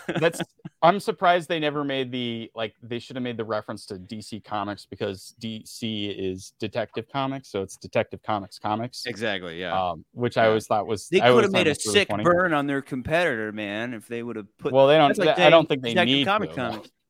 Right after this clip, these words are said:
Speaker 2: Yeah,
Speaker 1: Would've been
Speaker 2: I don't
Speaker 1: fun.
Speaker 2: think they need to make the, the, but fuck this goddamn
Speaker 1: That they would
Speaker 2: my
Speaker 1: be punching
Speaker 2: stupid
Speaker 1: down.
Speaker 2: No, my, my computer's just fucked, and I just hate it right now,
Speaker 1: Well, what are you
Speaker 2: so it
Speaker 1: trying to
Speaker 2: pisses me
Speaker 1: do?
Speaker 2: off.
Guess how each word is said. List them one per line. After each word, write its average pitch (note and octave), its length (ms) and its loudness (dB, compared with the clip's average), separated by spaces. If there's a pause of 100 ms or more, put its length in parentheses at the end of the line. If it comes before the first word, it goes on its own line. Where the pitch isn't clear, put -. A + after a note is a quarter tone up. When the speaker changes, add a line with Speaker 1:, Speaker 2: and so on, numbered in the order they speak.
(720)
Speaker 2:
Yeah, A2 160 -2
Speaker 1:
Would've F2 120 0
been G2+ 80 -4
Speaker 2:
I B2+ 60 2
don't B2+ 80 2
Speaker 1:
fun. - 60 -8
Speaker 2:
think G2+ 100 -10
they F2 100 -16
need A#2+ 300 -12
to G2 80 -18
make D2 160 -18
the, A2+ 280 -12 (180)
the, D#2 340 -10 (400)
but A#2 180 -6 (120)
fuck E3+ 240 -2
this - 260 -6
goddamn G2 440 -6 (220)
Speaker 1:
That A#2+ 160 0
they B2+ 140 4
would B2 80 2
Speaker 2:
my A#2 60 0
Speaker 1:
be A#2 100 -2
punching A#2+ 240 -2
Speaker 2:
stupid F3+ 220 4
Speaker 1:
down. G#2 400 -4 (920)
Speaker 2:
No, B2 220 8
my, B2+ 280 4
my C3 160 2
computer's A2 540 -4
just - 200 -14
fucked, - 400 -10
and G2 120 -10
I F#2 100 -4
just F2 220 -14
hate F2 180 -10
it F#2 120 -6
right F#2+ 140 -6
now, F#2+ 120 -6
Speaker 1:
Well, D3 100 -4
what G3 100 -2
are A3 40 -4
you G#3+ 60 -4
Speaker 2:
so - 40 -6
it - 20 -8
Speaker 1:
trying G#3+ 160 -4
to A3 60 -2
Speaker 2:
pisses A#3+ 140 -4
me F4 160 -4
Speaker 1:
do? F3 40 -8
Speaker 2:
off. C3+ 160 -12